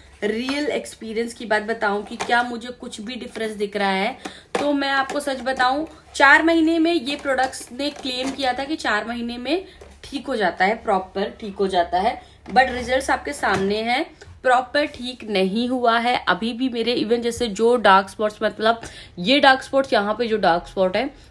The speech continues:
ये मुझे पिछले एक साल से है। मैं लास्ट ईयर नेपाल का ट्रिप गई थी, तब मुझे पिंपल निकला था, मुझे याद है, और अभी तक यहाँ पे उसका दाग है, काफी कम हुआ है।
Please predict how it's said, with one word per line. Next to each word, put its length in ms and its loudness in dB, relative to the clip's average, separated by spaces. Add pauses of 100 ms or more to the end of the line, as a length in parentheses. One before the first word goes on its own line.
(100)
ये 60 -2
मुझे 220 -6
पिछले 280 -4 (160)
एक 100 -2
साल 280 0
से 200 0
है। 460 -2 (140)
मैं 80 2
लास्ट 340 4
ईयर 100 2
नेपाल 340 2
का 100 -2
ट्रिप 180 -2
गई 180 -2
थी, 120 -4
तब 220 0
मुझे 200 -4
पिंपल 300 0
निकला 300 -2
था, 100 -4
मुझे 180 -4
याद 360 2
है, 60 4
और 180 2
अभी 240 0
तक 220 -4
यहाँ 300 -4
पे 80 0
उसका 240 -4
दाग 360 2
है, 180 -2 (320)
काफी 280 4
कम 220 6
हुआ 300 2
है। 220 0